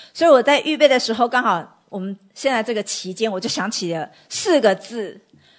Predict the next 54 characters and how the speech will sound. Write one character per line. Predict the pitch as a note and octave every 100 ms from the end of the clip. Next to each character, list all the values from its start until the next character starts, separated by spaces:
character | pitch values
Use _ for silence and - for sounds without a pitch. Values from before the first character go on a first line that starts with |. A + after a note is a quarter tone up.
| -
神 | - A3+
要 | D#4 D4
我 | G3+
们 | F#3
在 | F#3+
这 | A#3 A3+
个 |
安 | - A#3
息 | G#3+
日 | F#3
干 | F#3+ F#3+
什 | F3
么？ | D3 D3 -
不 | D#4+
要 | F4
一 |
直 | B3+ C4+
想 | G3 D#3
消 | - F#3
极 | G#3 D#3 D3
面， | E3+ C#3 _ - -
你 | G#3+
不 | A#3+
要 | D4+ C#4+
这 | D4
样， | C#4+ B3
你 | G3+
不 | G#3
要 | A3+ A#3
那 | A#3 B3
样， | G#3+ G3 _
不 | - G3+
是 | - G3+
的， | E3 - _ _
神 | - - G3 G3+ A3
要 | C4 G#3+
你 | E3+
看 | - A3
到 | G#3
积 | G3+ - A#3+
极 | A#3+ F3
面， | G3 F#3+ D#3 - _ _ _
他， | C4
你 | D4+ C4 -
要 | D4+
你 | A#3+ E3+
跟 | G#3+ A#3
他 | A3
有 | G3 D3 _ _ -
浓 | G3+ G3+ G#3+
厚 | A3 D#4 A#3
的 | E3
接 | D#3+ G3 F#3
触。 | F3+ - F3+ D3+